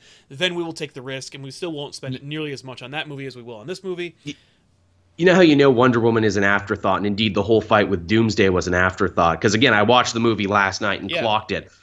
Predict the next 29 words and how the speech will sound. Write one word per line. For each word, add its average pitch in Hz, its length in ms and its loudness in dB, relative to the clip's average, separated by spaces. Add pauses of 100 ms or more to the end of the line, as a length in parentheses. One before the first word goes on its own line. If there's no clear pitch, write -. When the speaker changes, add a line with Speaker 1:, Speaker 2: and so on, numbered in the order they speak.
(300)
Speaker 2:
That 185 260 2
fight 208 160 6
with 165 100 2
Batman 156 380 0
and 143 100 -4
Superman, 135 340 -2
that's, 127 160 0
like, 143 200 -2
two 156 200 0
hours 120 320 0
in. 123 120 -4
That's, 113 180 -2
like, 127 120 -2
the 120 100 0
length 120 260 0
of 113 100 -4
a 123 60 2
regular 110 380 0
movie. 113 340 0
They 120 180 2
do 147 300 8
it. 113 220 2 (480)
They're 165 200 6
done. 139 640 2 (340)
It's - 180 -18
all 151 180 2
been 151 240 4
resolved. 127 680 2
Speaker 1:
Yep. 95 120 -8